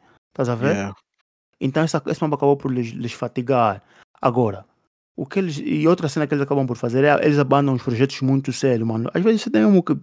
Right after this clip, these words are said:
Speaker 1: ficar aí, foster, cuidar, no,
Speaker 2: Uhum.
Speaker 1: fazer crescer nas calmas. E gaming é assim, mano. Console gaming é algo que não cresce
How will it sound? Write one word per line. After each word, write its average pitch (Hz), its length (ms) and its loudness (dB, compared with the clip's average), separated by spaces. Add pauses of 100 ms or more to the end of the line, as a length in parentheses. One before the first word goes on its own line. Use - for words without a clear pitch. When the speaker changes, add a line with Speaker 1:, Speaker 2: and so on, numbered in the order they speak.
(120)
Speaker 1:
ficar - 340 0
aí, 156 240 8
foster, 151 640 6
cuidar, 135 960 4
no, 127 320 0 (260)
Speaker 2:
Uhum. 117 360 -8
Speaker 1:
fazer 131 280 4
crescer 139 300 2
nas 131 200 0
calmas. 127 420 2
E 156 80 2
gaming 202 420 2
é 214 40 6
assim, 214 480 0
mano. 120 440 -4 (140)
Console 165 500 2
gaming 143 480 4
é 147 40 6
algo 151 240 6
que 135 100 -2
não 147 160 -2
cresce 123 500 -4